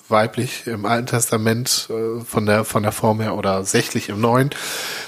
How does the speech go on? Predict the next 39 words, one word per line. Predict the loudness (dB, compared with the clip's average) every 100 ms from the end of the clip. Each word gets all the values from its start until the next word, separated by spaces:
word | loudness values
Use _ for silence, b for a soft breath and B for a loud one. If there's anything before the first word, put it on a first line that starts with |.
| 0
Das | 2 4
heißt, | 4 2
dieses | 2 4
Ganze, | 4 4 2
da | 2
kommt | 2 0 2
ein | 0 0 0 -2
starker | 2 2 4 2
Gott | 4 2 2
und | -6
gibt | -6
seinen | -4 -2
göttlichen | -2 -6 -6 -6 -2
Samen, | 0 0 -2 -6
um | -6 -6
sozusagen | -6 -6 -2 -2 -2 -6
einen | -6
göttlichen | -6 -4 -8 -8 -10 -12 -14 -16 _ _ -12
Mann | 0 2 2
in | -2 -2
die | 0 4
Welt | 4 4
zu | 0
schicken. | 0 0 -4 -12 B B B -8
Diese | 0 2 2
Parallele | 4 4 2 2
passt | 0 0 0
hier | 0 0
an |
der | -2 -4
Stelle | -4 -6 -8
nicht. | -10 -12 -6
Und | -2
da |
gibt's | -2 -2 -2
andere | -2 -2
Sachen, | -2 -4 -4
wo | -6
man, | -6 -6